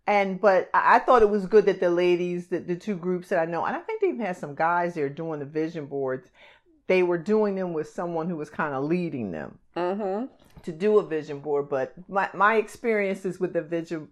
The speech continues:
Speaker 1: vision board has not gone well.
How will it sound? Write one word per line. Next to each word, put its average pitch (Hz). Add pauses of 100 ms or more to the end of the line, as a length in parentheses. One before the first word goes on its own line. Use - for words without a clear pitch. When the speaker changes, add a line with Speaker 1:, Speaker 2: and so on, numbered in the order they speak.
Speaker 1:
vision 175
board 147 (280)
has 220
not 240
gone 196
well. 156